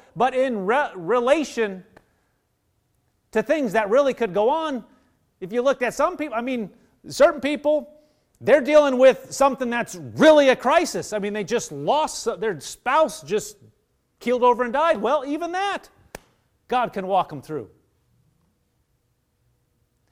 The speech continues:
But sometimes it's the stuff that, I mean, when we look at it, if it, if this thing did happen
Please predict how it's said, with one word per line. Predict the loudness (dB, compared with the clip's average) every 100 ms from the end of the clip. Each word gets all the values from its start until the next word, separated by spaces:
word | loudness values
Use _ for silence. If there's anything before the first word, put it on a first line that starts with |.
| -8
But | -6
sometimes | -2 -2 -2 -4 -6 -8 -8
it's | -10 -8
the | -12
stuff | -8 -4 -4 -2
that, | -6 -8 -8
I | -10
mean, | -8 -10
when | -8
we | -6
look | -6 -4
at | -4 -4
it, | -6 -14 _ _
if | -8 -4
it, | -4 -4 -10
if | -10
this | -8 -8 -8
thing | -8 -4
did | 0 0
happen | 0 -2 -4 -10 -14